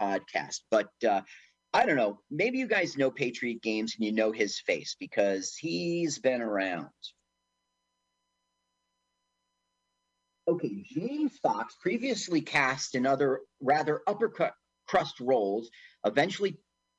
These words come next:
well, I'll tell you about Marlon Brando later, spent several months in South London among the criminal underworld, researching his role. Director Donald Cammell arranged for James Fox to spend time with real East London gangsters to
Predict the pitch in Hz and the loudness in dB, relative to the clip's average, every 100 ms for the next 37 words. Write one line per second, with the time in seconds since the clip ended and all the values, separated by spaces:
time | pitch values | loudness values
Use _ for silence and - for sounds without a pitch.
0 | _ 107 90 90 - 101 95 90 92 101 | _ 2 4 2 0 -2 0 0 -2 0
1 | 107 113 170 120 123 117 104 101 101 98 | 0 2 0 2 2 2 0 0 0 -2
2 | 90 - - - - 190 156 - 196 226 | -4 -8 -14 -10 0 0 0 0 2 2
3 | 311 240 220 208 156 131 - 180 240 214 | 2 2 0 -2 -6 -4 2 2 2 2
4 | 160 151 143 147 160 147 143 143 160 190 | 0 2 0 0 2 2 4 2 2 -4
5 | 180 226 226 - 110 110 120 160 190 - | -2 -2 -2 -4 -2 2 2 2 0 2
6 | 233 269 208 135 107 101 98 113 107 110 | 2 2 2 0 0 -2 -2 -4 -8 -4
7 | - 117 - 123 110 123 120 92 78 - | -2 -2 0 -2 0 2 2 2 -4 -14
8 | - - 139 165 165 151 147 135 - 151 | -20 -2 2 2 2 0 0 -2 -2 0
9 | 147 135 120 117 - 117 113 113 120 110 | 2 0 0 -2 -4 -2 -2 0 2 2
10 | - - 113 120 127 107 98 101 113 131 | -2 -4 -2 0 0 -2 -4 -6 -2 2
11 | 147 - 156 143 - 127 117 104 107 123 | 2 0 -2 -2 0 0 0 -2 0 0
12 | 151 147 180 - | 0 -2 -4 -6